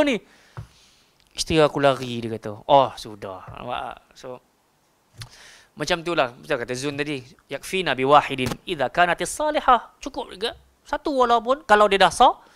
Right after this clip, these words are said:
salihah. Ah, baik. Nabi lain. Nabi sallallahu alaihi wasallam pasal, "Wa ma yantiqu anil hawa in huwa illa wahyu yuha." Nabi dapat wahyu.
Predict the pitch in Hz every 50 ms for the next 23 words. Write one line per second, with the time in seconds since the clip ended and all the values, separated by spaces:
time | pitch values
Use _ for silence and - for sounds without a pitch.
0 | _ - _ _ _ - - 240 233 240 - 226 202 220 220 180 - - _ _
1 | _ _ _ _ _ _ _ _ _ _ _ - 135 127 123 120 117 113 110 107
2 | 104 - - _ 143 147 151 - _ _ _ - - - _ _ _ _ _ _
3 | - - - - - _ 143 135 139 170 175 151 143 151 160 160 151 147 143 135
4 | 127 131 131 143 135 - 143 139 135 143 147 147 143 135 - 156 160 175 170 156
5 | 139 - - 151 165 196 220 - _ _ _ _ _ _ _ _ _ _ _ _
6 | _ _ _ _ - 170 170 156 139 127 127 123 123 151 147 - 151 139 139 143
7 | 147 147 127 156 170 170 160 147 - 151 147 143 127 131 139 139 135 131 135 131
8 | 127 123 120 120 127 123 - - 147 151 180 214 247 269 - _ _ _ _ -
9 | 185 175 190 196 - - 208 196 185 190 190 196 202 190 180 160 156 156 147 170
10 | 175 185 190 190 185 170 160 147 139 131